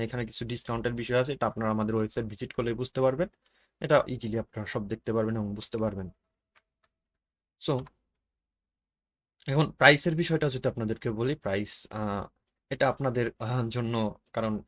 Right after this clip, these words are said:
তারা মূলত কাজ করতে চাচ্ছেন বা ভালো একটা পর্যায়ে যে-, যেতে চাচ্ছেন, তো তাদের জন্য এটা মনে হয় না যে অনেক বড় একটা অ্যামাউন্ট। এবং এখানে দুইটা, একটা, দুইটা ভালো জিনিস আছে কি, যে এটা আপনাদের জন্য ডিসকাউন্টের বিষয়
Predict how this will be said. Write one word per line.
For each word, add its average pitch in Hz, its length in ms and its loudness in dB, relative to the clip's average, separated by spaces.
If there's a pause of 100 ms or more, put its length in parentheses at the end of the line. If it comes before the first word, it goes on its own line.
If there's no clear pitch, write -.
(180)
তারা 98 440 -2 (260)
মূলত 127 320 -2
কাজ - 380 -4
করতে 139 320 0
চাচ্ছেন 110 540 -6 (440)
বা 98 320 -2 (360)
ভালো 107 200 0
একটা - 160 -6
পর্যায়ে 117 320 0
যে-, 110 280 -2
যেতে 131 200 0
চাচ্ছেন, 135 380 -4
তো 147 120 -6
তাদের 139 320 -2
জন্য 127 220 0
এটা 113 380 0 (420)
মনে 139 180 0
হয় 120 180 -2
না 110 200 0
যে 110 60 -2
অনেক 110 240 -2
বড় 110 220 -2
একটা - 180 -6
অ্যামাউন্ট। 113 340 -2 (440)
এবং 113 160 -8
এখানে 131 260 -4
দুইটা, 156 300 2
একটা, - 300 -2
দুইটা 127 480 -4
ভালো 110 240 -2
জিনিস 131 300 -4
আছে - 200 -12
কি, 147 140 -4 (600)
যে 107 360 -2
এটা 123 180 -2
আপনাদের 131 340 0
জন্য 127 280 0
ডিসকাউন্টের 135 540 -2
বিষয় 127 300 -2